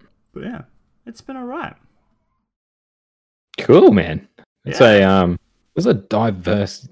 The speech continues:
Speaker 2: gaming palette you have there this week. Here I am
Speaker 1: Nice.
Speaker 2: just playing realistic
Speaker 1: Oh, cool.
Speaker 2: military sim, one game, that was it. And here you are just, like,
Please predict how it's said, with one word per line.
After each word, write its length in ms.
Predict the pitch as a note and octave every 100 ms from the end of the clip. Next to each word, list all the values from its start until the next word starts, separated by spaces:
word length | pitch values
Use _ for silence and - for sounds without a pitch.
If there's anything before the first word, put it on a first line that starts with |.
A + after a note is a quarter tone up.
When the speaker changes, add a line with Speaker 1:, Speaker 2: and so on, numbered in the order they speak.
| _ G2 F2
Speaker 2:
gaming 400 | F2 F#2+ F2 E2+
palette 420 | - G2 F#2 -
you 140 | E2 -
have 160 | - D#2+
there 220 | E2 D2+
this 240 | D#2 -
week. 180 | E2+ D#2
Here 200 | C#3 G3
I 200 | C3 A2
am 120 | F#2+
Speaker 1:
Nice. 80 | F2
Speaker 2:
just 200 | F2+ F2+
playing 380 | - F2+ E2+ F2 _ _
realistic 560 | G2+ G#2 A#2 F#2+ F#2 F2
Speaker 1:
Oh, 40 |
cool. 80 | F2
Speaker 2:
military 440 | E2 F2 - E2+ - _
sim, 280 | E2+ E2+ E2 _ -
one 300 | F2+ F2+ G2
game, 280 | F2 D#2+ D#2+
that 160 | F2+
was 140 | E2 E2+
it. 200 | E2+ - -
And 180 | F2 E2+
here 140 | A2+
you 300 | F#2+ F2+ F#2
are 180 | D#2+ E2
just, 220 | D#2+ -
like, 260 | D#2+ -